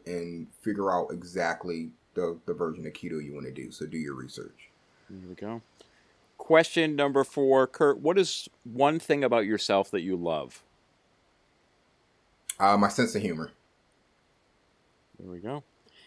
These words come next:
Speaker 2: And question <laughs> number five, what is one goal you have for the next year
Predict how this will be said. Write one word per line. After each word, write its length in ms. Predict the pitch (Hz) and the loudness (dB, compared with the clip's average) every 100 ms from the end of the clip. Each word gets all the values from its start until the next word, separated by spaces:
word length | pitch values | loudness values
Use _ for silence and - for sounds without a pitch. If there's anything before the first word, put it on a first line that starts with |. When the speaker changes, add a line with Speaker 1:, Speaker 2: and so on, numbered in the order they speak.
| _ | _
Speaker 2:
And 140 | 127 131 | 0 8
question 360 | 151 156 160 | 10 10 6
<laughs> 0 | |
number 220 | 151 147 | 4 6
five, 520 | 143 147 143 139 139 - _ _ | 6 8 10 10 8 2 _ _
what 200 | 123 175 | 0 2
is 160 | 202 135 | 2 0
one 400 | 123 143 170 156 | 4 6 6 6
goal 320 | 135 135 135 | 10 10 10
you 220 | 123 131 | 6 2
have 240 | 120 117 113 | 4 4 4
for 120 | - | 0
the 120 | 104 | 0
next 340 | 98 107 - - | 2 2 2 -2
year 360 | 120 101 92 | 4 4 4